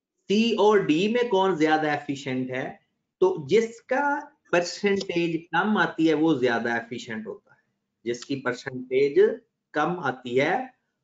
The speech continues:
वो ज्यादा efficient होता है। तो इन दोनों में ए efficient है,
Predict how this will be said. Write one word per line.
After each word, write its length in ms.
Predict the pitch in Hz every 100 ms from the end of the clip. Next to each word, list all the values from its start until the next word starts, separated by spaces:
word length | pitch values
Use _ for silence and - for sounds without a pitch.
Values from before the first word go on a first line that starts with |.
| _ _
वो 260 | 151 214 226 -
ज्यादा 400 | 147 151 147 151 - - _ _ _ -
efficient 520 | 131 - 127 131 110
होता 220 | 101 -
है। 100 | 98 _ _
तो 120 | 151 165
इन 260 | 220 254
दोनों 320 | 214 214 226 208
में 360 | 147 139 - _ _ _ _ _ _ _ _ _ - _ _ _ _ - _ _ _ _ _ _ _ _ _ -
ए 180 | 143 165
efficient 540 | 170 - 185 202 214
है, 120 | 226